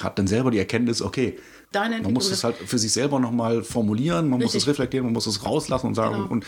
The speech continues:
Speaker 1: bei, bei diesem Prozess nimmt man ja einen ganz anderen Standpunkt ein, als wenn man das nur selber im Kopf durchkaut.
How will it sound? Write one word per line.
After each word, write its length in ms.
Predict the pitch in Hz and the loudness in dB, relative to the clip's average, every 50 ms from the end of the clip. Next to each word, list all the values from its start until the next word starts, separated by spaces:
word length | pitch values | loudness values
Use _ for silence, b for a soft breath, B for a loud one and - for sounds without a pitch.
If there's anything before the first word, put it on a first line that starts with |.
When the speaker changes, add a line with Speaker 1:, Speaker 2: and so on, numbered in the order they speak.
| B B B | B B B
Speaker 1:
bei, 240 | B - 107 123 127 131 - - 101 101 - - | B -2 -2 0 -2 -2 -4 -6 -8 -10 -10 -10
bei 180 | - 101 - 95 | -8 -6 -4 -2
diesem 180 | 113 156 180 | -2 -2 -2
Prozess 400 | 147 - - - 151 143 - - - B B B B B B B B B B B B _ _ _ _ _ _ _ _ - | -4 -4 -4 -2 -2 -2 -2 -4 -6 B B B B B B B B B B B B _ _ _ _ _ _ _ _ -2
nimmt 120 | 104 127 | 0 0
man 60 | 127 110 | 2 2
ja 40 | 110 | 0
einen 80 | 104 | 0
ganz 140 | 101 117 - | 0 0 0
anderen 160 | 95 107 104 98 | 2 0 0 0
Standpunkt 400 | - - 117 113 - 101 87 - | 0 0 0 2 2 0 0 0
ein, 120 | 87 90 | -2 -2
als 140 | 87 92 - | -2 0 0
wenn 80 | 104 104 | 0 2
man 100 | 104 98 | 2 0
das 160 | 95 90 - | 0 0 0
nur 120 | 104 95 | 0 2
selber 200 | 98 104 104 95 | 2 2 2 0
im 80 | 87 87 | 0 0
Kopf 220 | - 110 - - - | -2 -2 -4 -4 -8
durchkaut. 420 | - - - - - - - - | -8 -6 -6 -6 -6 -8 -8 -10